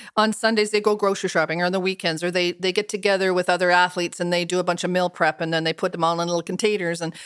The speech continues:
so they can't fail. They know exactly what they're gonna eat. They know when they're gonna eat.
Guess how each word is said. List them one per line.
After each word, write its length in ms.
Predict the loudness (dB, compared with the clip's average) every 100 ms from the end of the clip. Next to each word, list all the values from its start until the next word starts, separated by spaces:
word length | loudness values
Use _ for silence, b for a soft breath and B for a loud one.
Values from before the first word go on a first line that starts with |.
| B
so 120 | 0
they 120 | 2 2
can't 280 | 0 -2
fail. 480 | -4 -4 0 2 2
They 140 | 0 0
know 100 | 0
exactly 460 | 2 2 2 2
what 140 | -2 -2
they're 100 | -2
gonna 220 | -2 -2
eat. 300 | -2 -2 0
They 100 | -2
know 240 | 2 2
when 280 | 2 2 2
they're 120 | 0
gonna 240 | 0 -2 -2
eat. 360 | -2 -4 -4